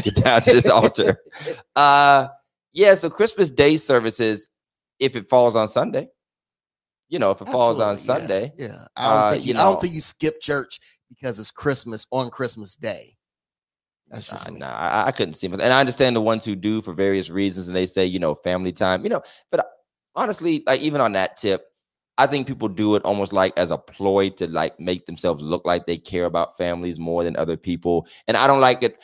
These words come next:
Speaker 1: I'm not saying that people do it for that reason, but if your tone and your tenor is like, "Yeah,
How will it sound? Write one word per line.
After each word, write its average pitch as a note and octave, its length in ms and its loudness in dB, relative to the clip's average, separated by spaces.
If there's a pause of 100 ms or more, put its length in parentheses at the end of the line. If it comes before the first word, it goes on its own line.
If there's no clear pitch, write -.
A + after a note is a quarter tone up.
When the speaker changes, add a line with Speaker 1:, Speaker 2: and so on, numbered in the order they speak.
(160)
Speaker 1:
I'm D3 80 2
not D3 140 4
saying C#3+ 180 2
that A#2 100 2
people G2+ 180 -4
do A2+ 260 0
it C#3+ 80 -4
for D3 80 -2
that C#3+ 180 4
reason, D3+ 360 -2 (100)
but C#3+ 120 0
if G2+ 140 0
your C3+ 160 2
tone C3 340 0
and A#2 80 -2
your G2+ 140 0
tenor A#2+ 540 -4 (340)
is G#2 160 -2
like, F#2+ 260 2 (240)
"Yeah, F2 160 -2